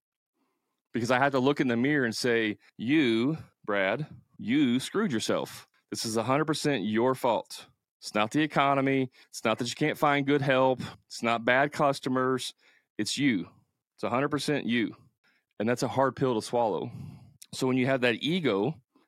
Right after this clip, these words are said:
combined with ignorance, you get the contractor's curse. You ever seen a contractor on a Facebook group or, you know, social media,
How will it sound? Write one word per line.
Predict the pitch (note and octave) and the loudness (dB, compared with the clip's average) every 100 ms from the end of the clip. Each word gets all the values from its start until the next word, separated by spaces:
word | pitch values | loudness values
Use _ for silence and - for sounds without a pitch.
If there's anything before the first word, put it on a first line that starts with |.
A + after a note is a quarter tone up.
| _ | _
combined | A#2 G#2 C3 B2+ | -2 0 2 2
with | A2+ - | -2 -2
ignorance, | - F3+ C#3 G#2 A2 - - - - - _ _ | -2 0 0 0 -2 -4 -10 -12 -16 -20 _ _
you | - G2+ | -8 -2
get | A2+ | 0
the | A2+ | -2
contractor's | - A2 G2 G#2+ F#2+ F#2+ - | -2 -2 0 0 0 -4 -6
curse. | - G#2 E2+ - - _ _ _ - - - _ - | -2 -2 -4 -10 -12 _ _ _ -20 -20 -20 _ 0
You | F#3+ | 2
ever | G#3 | 2
seen | G3+ C#3+ | 2 2
a | |
contractor | - D3 C#3+ D3 C#3 C#3 A2+ | 2 2 4 2 2 2 2
on | B2 A2+ | 2 4
a | G#2+ G2 | 2 2
Facebook | B2 B2 B2+ | 0 0 -2
group | A#2 B2 A#2+ - - _ _ | 0 0 0 -4 -20 _ _
or, | G#2+ G#2 F#2+ F#2+ | -6 -2 -2 -2
you | G2 | -4
know, | F2+ | -2
social | - A2 G2+ | -2 -2 -2
media, | G2+ G#2 G#2 | -2 0 -2